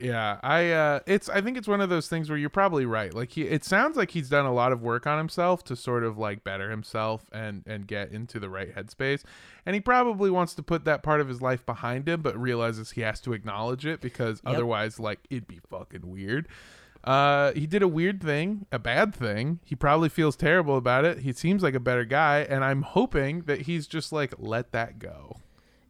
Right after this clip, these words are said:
Speaker 2: Uh, yeah, I, you know, I hope so. I, I can't say for certain, but I hope so.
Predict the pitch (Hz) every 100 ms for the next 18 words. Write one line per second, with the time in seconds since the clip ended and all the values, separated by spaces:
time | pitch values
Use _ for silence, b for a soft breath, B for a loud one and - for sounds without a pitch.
0 | _ 233 247 254 294 160 - 185 - 170
1 | 180 175 214 - 170 214 208 - 147 143
2 | 147 - 170 175 190 190 233 214 208 175
3 | - 143 143 165 - 285 262 226 123